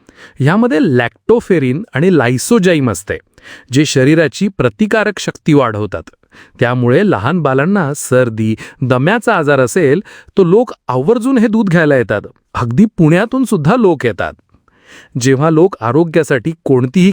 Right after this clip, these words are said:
किंमत मोजायला तयार असतात, तेव्हा हेच लक्षात येतं. साधं वाटणारं गाढवाचं दूधही सोन्याच्या किमतीत विकलं जाऊ शकतं.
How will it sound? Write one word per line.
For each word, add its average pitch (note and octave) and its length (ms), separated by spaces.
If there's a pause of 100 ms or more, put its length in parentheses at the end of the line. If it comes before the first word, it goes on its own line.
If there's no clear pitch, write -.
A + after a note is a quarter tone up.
किंमत F3 340
मोजायला D#3+ 380 (100)
तयार C3 220
असतात, B2 360 (540)
तेव्हा G#3+ 220
हेच F#3 260
लक्षात C3+ 380
येतं. F2+ 260 (440)
साधं A2+ 460
वाटणारं F3 480
गाढवाचं C#3+ 520
दूधही E3 500 (260)
सोन्याच्या D3+ 680
किमतीत D#3+ 340
विकलं C3 280
जाऊ A#2 180
शकतं. G2+ 340